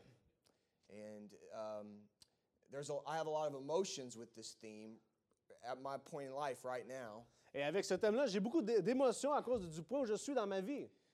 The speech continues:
Speaker 1: Uh, I've seen some of my peers, uh, fall
Speaker 2: Mm.
Speaker 1: by the wayside.
Speaker 2: Euh, j'ai vu certains de mes pères qui ont, euh, sont écartés du chemin.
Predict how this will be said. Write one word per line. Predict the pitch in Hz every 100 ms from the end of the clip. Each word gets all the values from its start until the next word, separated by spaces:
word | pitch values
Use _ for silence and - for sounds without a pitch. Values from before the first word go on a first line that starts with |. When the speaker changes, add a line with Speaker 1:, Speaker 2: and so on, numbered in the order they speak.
| _ _
Speaker 1:
Uh, | 98 113 117 113 -
I've | -
seen | - - 135 123
some | - 139 135
of | 127
my | 120 120
peers, | - - 147 147 165 175 - - _ _ _ _
uh, | - - -
fall | 123 127
Speaker 2:
Mm. |
Speaker 1:
by | 123 127
the | 123
wayside. | 127 135 - 131 135 139 139 _ _ -
Speaker 2:
Euh, | 123
j'ai | 127
vu | 170
certains | - 151 190
de | 175
mes | 165 170
pères | 185 214 202
qui | -
ont, | 165 160 160
euh, | 143 143 143
sont | 139 - 175
écartés | 208 226 196 240
du | 240
chemin. | 175 156 139 165